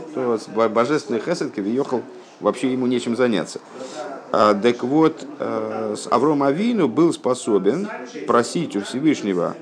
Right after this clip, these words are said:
э, милосердия по, по отношению к людям, кот-, ну, мягко говоря, э, не, не очень хорошим, э, к таким, как, например, жители Содома. Э, и, э, то есть он был готов про-, просить про-, ну, фактически за всех.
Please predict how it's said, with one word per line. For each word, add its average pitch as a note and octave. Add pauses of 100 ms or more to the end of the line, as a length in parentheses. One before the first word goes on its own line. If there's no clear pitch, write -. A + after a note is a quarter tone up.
(260)
э, F#2+
милосердия C#3+ (340)
по, A2+
по A#2+
отношению D3
к -
людям, G3
кот-, A#2
ну, C#3+
мягко A2
говоря, G#2 (260)
э, C#2+
не, D2
не A2
очень B2+
хорошим, A#2 (480)
э, F#2+
к -
таким, A2+
как, A2
например, G#2
жители A#2
Содома. G#2 (840)
Э, F2+ (100)
и, G#2+ (800)
э, -
то G#2+
есть A#2+
он G3
был D3
готов G3
про-, G#2+
просить A2+ (300)
про-, -
ну, F3+
фактически C3+
за G#2+
всех. -